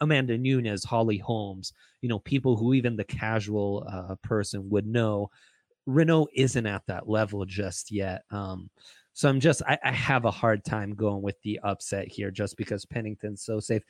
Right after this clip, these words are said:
You know, Pennington at minus one eighty isn't great value.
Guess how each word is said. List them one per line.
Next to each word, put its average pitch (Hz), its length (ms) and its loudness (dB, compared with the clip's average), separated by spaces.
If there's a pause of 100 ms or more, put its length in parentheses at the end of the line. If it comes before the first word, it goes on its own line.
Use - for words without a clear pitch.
(220)
You 196 120 6
know, 170 80 8
Pennington 160 480 6
at 127 160 4
minus 120 420 4
one 113 220 4
eighty 110 420 2 (140)
isn't 120 560 4
great 110 360 2
value. 98 540 0